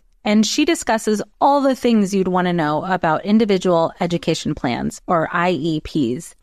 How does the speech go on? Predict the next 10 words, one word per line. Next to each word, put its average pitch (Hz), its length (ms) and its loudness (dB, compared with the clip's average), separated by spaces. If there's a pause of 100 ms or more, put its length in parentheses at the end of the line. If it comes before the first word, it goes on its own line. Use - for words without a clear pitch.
what 151 220 0
they 143 240 0
are, 254 420 2 (240)
why 160 160 0
they're 151 160 -2
needed, 233 600 2 (100)
who - 140 -2
benefits 247 580 -2
from 214 300 2
them, 196 340 0